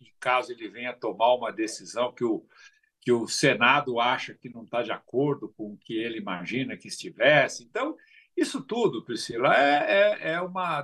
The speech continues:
demonstração, né, de que o parte do Senado não está satisfeito com algumas decisões do Supremo. Mas isso vai ter que passar pelo colegiado,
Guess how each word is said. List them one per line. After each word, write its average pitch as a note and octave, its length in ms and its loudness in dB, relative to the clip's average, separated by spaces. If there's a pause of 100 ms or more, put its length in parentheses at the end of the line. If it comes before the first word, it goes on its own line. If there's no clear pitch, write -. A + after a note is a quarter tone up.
demonstração, D3+ 1120 -2 (360)
né, D3+ 460 -2
de B2+ 220 -10
que F#3+ 560 -2
o A#2+ 560 -2
parte D#3 420 4
do A2 160 -16
Senado F#3 640 -6
não E4 120 -12
está B3 280 -4
satisfeito G3+ 720 -2
com A3+ 80 -2
algumas F#3+ 400 -2
decisões G3+ 500 -4
do - 60 -4
Supremo. G3 380 2 (680)
Mas G#3 400 4
isso F#3 540 0
vai A3+ 260 2
ter G#3 140 -2
que - 80 -16
passar E3+ 640 2
pelo D#3+ 520 -4 (280)
colegiado, F3 880 2